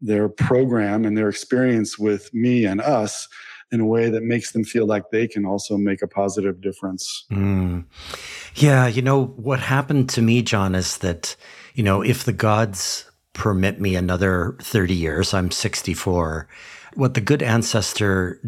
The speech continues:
Speaker 2: did is it kind of locked me into a very jarring sort of moment when I realized that if I do get,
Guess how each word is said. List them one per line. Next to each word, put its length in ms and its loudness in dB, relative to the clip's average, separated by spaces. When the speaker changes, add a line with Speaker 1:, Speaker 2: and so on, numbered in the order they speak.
Speaker 2:
did 320 0
is 200 -2
it 80 -8
kind 180 0
of 140 -2
locked 640 0
me 260 -2
into 420 2
a 80 2
very 440 0
jarring 560 0
sort 320 0
of 160 -10
moment 600 0
when 120 2
I 80 4
realized 840 0
that 180 -4
if 160 -2
I 100 2
do 240 0
get, 440 -2